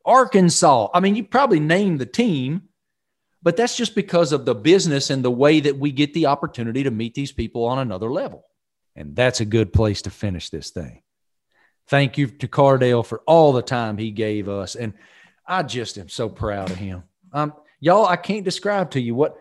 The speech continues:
I got really emotional. He called me first and I missed his call.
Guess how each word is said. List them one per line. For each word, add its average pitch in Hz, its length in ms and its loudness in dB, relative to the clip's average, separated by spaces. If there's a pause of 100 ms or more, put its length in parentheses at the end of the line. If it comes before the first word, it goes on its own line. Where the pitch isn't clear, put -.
(180)
I 147 120 2
got 151 280 2
really 160 340 6
emotional. 185 640 2 (880)
He 135 280 -4
called 220 500 4
me 170 160 2
first 123 520 0
and 120 80 -2
I 110 60 -2
missed 123 360 -2
his 113 160 -8
call. 92 440 -10